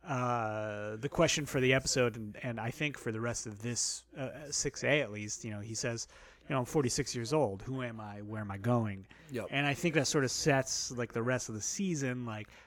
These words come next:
Speaker 1: this is all about the characters, uh, you know,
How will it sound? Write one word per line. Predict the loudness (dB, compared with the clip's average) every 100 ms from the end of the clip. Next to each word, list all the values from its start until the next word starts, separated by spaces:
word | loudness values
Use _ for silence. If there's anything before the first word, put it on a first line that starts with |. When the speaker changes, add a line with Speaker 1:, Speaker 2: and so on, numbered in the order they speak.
| -14
Speaker 1:
this | -6 -2
is | 2
all | 4 4
about | 4 4 2 0 -4 -20 -20 _ -4
the |
characters, | 2 4 2 0 -2 -2 -4 -8 -10 _ _ -10
uh, | -6 -4 -2 -2 -2 0 -2 -4 -8 _ -6
you | 2
know, | 2 2